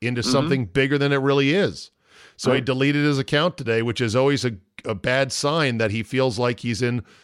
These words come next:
Speaker 1: on thin ice.
Speaker 2: Yeah, or somebody told him to. Somebody, one of his employers told him to do
Speaker 1: Yeah.
Speaker 2: it.
Speaker 1: Speaking of, uh, Twitter, last question. Would you pay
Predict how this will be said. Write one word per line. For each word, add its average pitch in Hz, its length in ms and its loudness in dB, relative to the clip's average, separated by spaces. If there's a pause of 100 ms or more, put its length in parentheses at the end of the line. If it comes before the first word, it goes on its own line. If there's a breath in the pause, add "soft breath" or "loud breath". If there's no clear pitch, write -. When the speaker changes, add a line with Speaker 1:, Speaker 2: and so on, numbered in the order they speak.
(200 soft breath)
Speaker 1:
on 117 180 0
thin 139 220 2
ice. - 460 -2 (400)
Speaker 2:
Yeah, 101 220 0 (140)
or 101 120 -2
somebody 107 380 -4
told 120 260 -2
him 110 120 -6
to. 98 280 -8 (160)
Somebody, 104 360 -4 (140)
one 104 300 -6
of 92 80 -6
his 92 160 -6
employers 98 540 -2
told 90 180 -4
him 90 60 -10
to 82 100 -10
do 82 140 -8
Speaker 1:
Yeah. 90 120 -4
Speaker 2:
it. - 40 -14 (240 soft breath)
Speaker 1:
Speaking 139 420 -2
of, 120 220 0
uh, 113 140 0
Twitter, 110 340 -2
last 101 340 -4
question. 98 440 -4
Would 107 180 -4
you 139 180 0
pay 98 580 -2